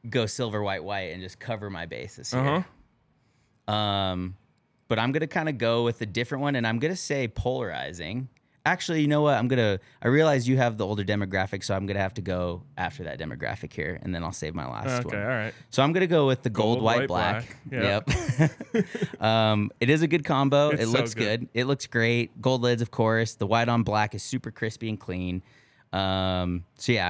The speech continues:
Speaker 1: I, I gotta secure that demo. So that'll be, go back to kinda more traditional ways, and I'll, I'll take that.
Speaker 2: Yeah, I mean, honestly, for me, when I think of,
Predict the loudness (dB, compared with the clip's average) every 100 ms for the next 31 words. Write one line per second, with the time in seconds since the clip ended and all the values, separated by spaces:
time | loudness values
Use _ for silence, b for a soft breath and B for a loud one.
0 | 0 0 0 0 -2 -2 0 2 0 2
1 | 2 2 0 0 0 -2 -2 -2 -2 -2
2 | -4 -4 b 0 2 2 -2 -6 -4 -2
3 | -2 -4 -4 -4 -2 -2 0 0 0 -2
4 | -2 -2 -4 -6 -8 -8 -12 -14 _ _
5 | B B B B B _ 0 2 2 0
6 | 0 0 -2 -6 _ _ 2 2 2 0
7 | -2 -2 0 0 2 2 2 2 -2 -6
8 | _ _ _ _ _ _ _ -4 0 2
9 | 2 0 -2 2 2 0 -4